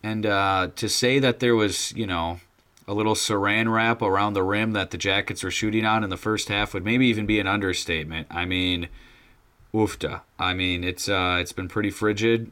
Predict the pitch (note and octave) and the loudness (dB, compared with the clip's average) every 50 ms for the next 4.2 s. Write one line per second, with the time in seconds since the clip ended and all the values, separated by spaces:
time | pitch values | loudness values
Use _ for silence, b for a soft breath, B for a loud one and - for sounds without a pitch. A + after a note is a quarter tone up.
0 | _ - F2+ G2+ G2 G2 F#2+ G2 F#2+ F2+ F2+ G2 F#2+ G2 G2 F#2+ - - - A2+ | _ -4 -4 -2 -2 -2 -2 -2 -2 -2 -2 0 0 0 0 -2 -4 -4 -4 -4
1 | G#2+ G2 - G2+ F#2+ G2 G2 G2+ G2 G2 G2 F#2+ F2+ - - G#2 G2 F2+ - - | -4 -2 -2 0 2 2 2 2 0 -2 -4 -6 -6 -6 -4 -6 -4 -4 -4 -2
2 | G2+ G2 G#2 G#2+ G2+ F#2+ F#2 F2 - - G2+ G2 F#2+ F#2 - - G#2+ G2+ F#2+ F#2+ | 0 0 0 0 0 -2 -4 -4 -4 -2 -2 -2 -2 -4 -4 -4 -4 -2 -2 -2
3 | F#2+ F#2+ - A2+ G#2+ G#2+ G#2 F2+ F#2+ F2+ E2 - - F2+ G2 G2 G2 G2 G2 F#2+ | -2 -2 0 0 0 2 2 0 0 -2 -2 0 0 -2 0 0 -2 -2 -2 -2
4 | F#2+ F#2 F2+ | -2 -4 -4